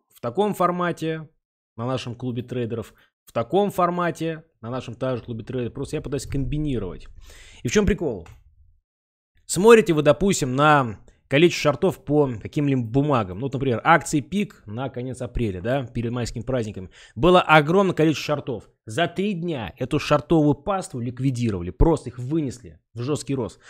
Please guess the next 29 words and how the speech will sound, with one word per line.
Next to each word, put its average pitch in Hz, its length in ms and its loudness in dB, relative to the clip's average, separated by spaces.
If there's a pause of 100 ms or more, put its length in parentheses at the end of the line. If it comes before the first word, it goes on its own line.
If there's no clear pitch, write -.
(220)
Потому 214 320 4
что - 80 -4
крупняк 208 340 -2
понимает, 202 460 -2
что, 107 380 -8 (180)
ага, 156 400 2
толпа 156 420 4
ждёт 160 340 0 (220)
обвала, 135 560 -2
толпа 156 420 4
шортит, 139 640 -2 (400)
а, 107 220 -8
толпа 151 420 2
там 156 480 0 (160)
верит, 170 340 4
что 156 580 0 (220)
бумага 160 440 0
переоценена, 156 800 0
там, 98 160 -6
согласно 131 460 -4
показателям 131 480 -4
ПИ 147 200 -4
на 139 140 -2
е, 135 160 0
то 107 140 -6
есть - 160 -6
на 123 160 -8
прибыль. 104 420 -10 (240)
Всё. 147 440 2